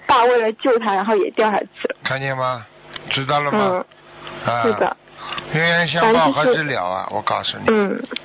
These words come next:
Speaker 2: <laughs>
Speaker 1: 嗯，他们要念姐姐咒吗？
Speaker 2: 你说呢？最聪明的人。
Speaker 1: 我一直念了。
Speaker 2: 最聪明的人，
Speaker 1: 嗯。
Speaker 2: 你说呢？
Speaker 1: 要念，要念。
Speaker 2: 嗯。
Speaker 1: 然后，呃，第二个梦就是，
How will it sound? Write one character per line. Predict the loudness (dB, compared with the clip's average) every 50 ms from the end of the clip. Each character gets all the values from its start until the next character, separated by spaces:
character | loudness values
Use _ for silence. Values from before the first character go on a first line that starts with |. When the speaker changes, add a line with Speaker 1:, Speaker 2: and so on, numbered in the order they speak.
| -14 -10 -4
Speaker 2:
<laughs> | -2 0
Speaker 1:
嗯， | 2 2 0 0 -4 -10 -12 -10 -4 2 4 6 6 6
他 | 6 6
们 | 6 6 6
要 | 6 6 6
念 | 4 4 2 2
姐 | 2 2 2
姐 | 4 4 4
咒 | 4 4 4 4 6
吗？ | 4 4 2 2 0 -2 -6 -10 -14 -20 -20 -8 -2
Speaker 2:
你 | 0 2 2
说 | 4 4 6 6 6
呢？ | 6 6 6 6 4 4 0 -6 -18 -20 -20 -20 -12 -6 -2
最 | 0 0 2
聪 | 2 4 4 6
明 | 6 6 4 4
的 | 4 4
人。 | 6
Speaker 1:
我 |
一 |
直 | 6
念 | 6 4 4
了。 | 2 2 0 -2 -6 -12 -20 -20 -20 -14 -6 0
Speaker 2:
最 | 2 4 6 6 6 4
聪 | 4 2
明 | 0 -2 -2
的 | 0 0
人， | 2 2 2 2
Speaker 1:
嗯。 | 2
Speaker 2:
你 | 0 -2
说 | -4 -2 0 2 2
呢？ | 2 2 2 0 0 -2 -8 -20 -20 -20 -16 -16 -14 -12 -8 -8 -6 -6 -6 -4 0 2
Speaker 1:
要 | 2
念， | 4 4 4 4 4
要 | 4 2 2
念。 | 2 2 0 0 -2 -6 -10 -14 -16 -18 -20 -18 -14 -8 -6 -4
Speaker 2:
嗯。 | -2 -2 -2 -2 -2 -4 -6 -10 -12 -14 -14 -12 -10 -10 -10 -10 -12 -12 -12 -12 -12 -12 -12 -12 -12 -12 -12 -10 -6 -6 -6 -6 -8 -10 -4 0 2
Speaker 1:
然 | 4 4 4
后， | 6 6 6 6 4 2 -2 -6 -2
呃， | 2 4 6 8 8 8 6
第 | 6 4 6
二 | 8 8 8 6
个 | 6 6 4 6
梦 | 6 6 4 4 4 2
就 | 2 2 0 2
是， | 2 2 2 2